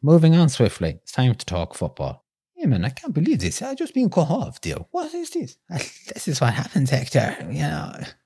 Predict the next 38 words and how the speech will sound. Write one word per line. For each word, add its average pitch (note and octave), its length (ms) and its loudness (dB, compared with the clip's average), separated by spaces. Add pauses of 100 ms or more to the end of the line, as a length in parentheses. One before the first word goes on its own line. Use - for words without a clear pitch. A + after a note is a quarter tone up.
(360)
I'm A3 160 -2
sorry, B3+ 320 2
Hector, C3 440 0
but C3+ 220 -8
nobody's F#3 500 0
interested A3 440 0
in A#2 180 -2
this G2+ 240 -4
here. G2+ 120 -4
We E3+ 100 0
just E4+ 200 -2
wanted D3+ 280 2
to G2 80 0
recap B2 500 -2
with C3 220 -2
you. A2 140 -4 (140)
It's F3+ 80 -8
time C4+ 200 -2
for G#2+ 140 0
football. - 420 -6 (120)
And F3+ 100 0
if F3+ 100 -4
you A#3+ 80 0
were A3 60 2
listening A3 420 2
to D#3 100 2
this B2 180 -2
show, C3+ 200 -2
there's D3+ 200 2
none D4+ 200 4
of A3+ 80 4
this C#3+ 180 0
nonsense B2 500 2
between A2 460 -2
the - 60 -12
host D3+ 320 -4
and A#2+ 140 0
myself. - 540 -6